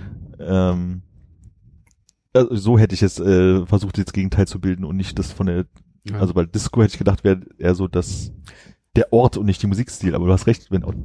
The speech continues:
Speaker 1: das ist ja wahrscheinlich als Musikstil gemeint.
Speaker 2: Ähm, ja, vielleicht auch nicht. Weiß, ja. Auf jeden Fall, äh, wenn ich so höre, das Gegenteil von Disco ist eigentlich auch ein schöner Titel.
Speaker 1: <laughs> Stimmt.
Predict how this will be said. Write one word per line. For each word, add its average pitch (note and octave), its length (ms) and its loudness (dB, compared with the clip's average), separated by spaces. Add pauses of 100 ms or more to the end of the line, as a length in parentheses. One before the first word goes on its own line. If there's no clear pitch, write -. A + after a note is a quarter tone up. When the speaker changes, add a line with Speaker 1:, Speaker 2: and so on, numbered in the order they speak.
Speaker 1:
das - 140 -14
ist - 40 -6
ja G2 60 2
wahrscheinlich F#2 240 2
als - 120 -2
Musikstil G2+ 440 -2
gemeint. F#2 420 2 (1600)
Speaker 2:
Ähm, F#2 640 0 (280)
ja, A2+ 480 2 (240)
vielleicht A2 340 0
auch D#3 120 0
nicht. E3 280 -2 (220)
Weiß, C#3 200 -8 (120)
ja. B2 200 2 (880)
Auf A2+ 180 0
jeden A#2+ 160 0
Fall, A2 300 2
äh, G#2 160 2
wenn G#2+ 80 2
ich - 80 -2
so G#2+ 160 0
höre, B2 260 2
das A#2 220 0
Gegenteil A#2 360 2
von A2 140 2
Disco C3+ 340 -2
ist - 100 -6
eigentlich B2 240 -6
auch - 100 -12
ein D3+ 60 -10
schöner G#2 280 -2
Titel. - 260 -8 (1200)
Speaker 1:
<laughs> - 60 4 (840)
Stimmt. - 300 -4